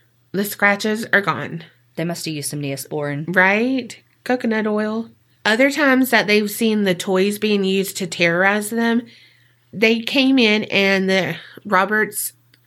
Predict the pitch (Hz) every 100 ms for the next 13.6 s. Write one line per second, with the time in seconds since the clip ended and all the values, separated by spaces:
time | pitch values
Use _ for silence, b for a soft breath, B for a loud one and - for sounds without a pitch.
0 | b b b b - 190 190 190 247 247
1 | 277 277 285 - - B B B B B
2 | - - 262 247 190 247 247 247 - 190
3 | 202 247 202 - B B B 175 220 208
4 | 190 - 185 180 180 175 196 226 269 302
5 | 320 b b b b 165 180 196 247 -
6 | - _ _ _ _ _ - 233 208 214
7 | 247 - _ 196 208 190 196 240 233 185
8 | 185 220 226 - 208 202 185 185 175 180
9 | - 226 226 - - 302 277 294 - 269
10 | 269 - 262 - 247 - 247 - - -
11 | _ _ - 226 - - 208 226 226 269
12 | 277 208 - 240 233 226 214 190 185 -
13 | 202 214 220 214 202